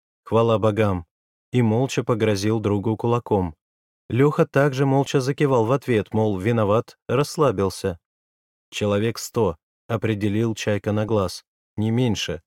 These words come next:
и добавил, глядя на сверкающий шлем военачальника с грустью по прошлой жизни. «Эх, сюда бы снайперскую винтовку». «Как думаешь, командир,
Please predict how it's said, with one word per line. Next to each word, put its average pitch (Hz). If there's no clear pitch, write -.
и 139
добавил, 127
глядя 110
на 107
сверкающий 107
шлем 113
военачальника 104
с 101
грустью 107
по 104
прошлой 107
жизни. 98
«Эх, 113
сюда 110
бы 131
снайперскую 120
винтовку». 104
«Как 151
думаешь, 143
командир, 135